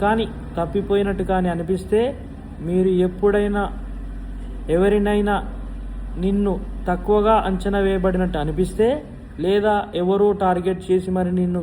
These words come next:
విమర్శించినట్టు అనిపించినా, ఇది మీ యొక్క ప్లేస్,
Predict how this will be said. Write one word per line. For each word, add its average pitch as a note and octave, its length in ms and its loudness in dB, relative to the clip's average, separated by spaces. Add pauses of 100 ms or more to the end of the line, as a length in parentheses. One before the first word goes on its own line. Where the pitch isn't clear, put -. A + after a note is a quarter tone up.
విమర్శించినట్టు E3+ 720 -6
అనిపించినా, D#3+ 500 -4 (640)
ఇది G3+ 220 0
మీ G3+ 180 2
యొక్క G3 240 0 (140)
ప్లేస్, F#3 340 4